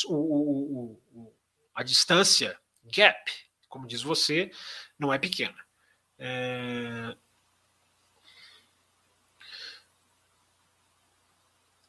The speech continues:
Vamos continuar aqui. Momento da Mercedes, o F um sem moderação. Viu o Hamilton em entrevista. Ah, o negócio da janela, que o Marcelo Davi até fala. Viu o Hamilton na entrevista falando que o W doze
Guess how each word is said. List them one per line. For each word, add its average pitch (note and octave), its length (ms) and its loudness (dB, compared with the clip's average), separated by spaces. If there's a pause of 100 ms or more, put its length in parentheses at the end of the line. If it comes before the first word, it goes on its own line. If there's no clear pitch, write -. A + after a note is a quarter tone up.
(140)
Vamos C3 220 -8
continuar B2+ 400 0
aqui. D#3+ 540 8
Momento C#3+ 340 0
da C3+ 100 0
Mercedes, C3 800 2
o C3+ 60 2
F - 180 -2
um C3 40 -4
sem C3 140 0
moderação. B2+ 560 4
Viu D3+ 160 6
o D#3+ 80 8
Hamilton D3 280 6
em - 20 0
entrevista. C#3+ 580 2 (1400)
Ah, C4 100 12
o - 20 10
negócio D#3 240 12
da D#3+ 60 10
janela, C#3+ 360 10
que B2 100 0
o B2+ 60 0
Marcelo C3+ 300 6
Davi C#3 180 8
até F#3+ 140 10
fala. A#2+ 240 10
Viu F3 160 10
o - 40 10
Hamilton D3+ 280 6
na D3+ 80 4
entrevista G#3 360 8
falando F3+ 220 10
que - 80 2
o E3+ 40 2
W D#3 260 10
doze F#3+ 560 12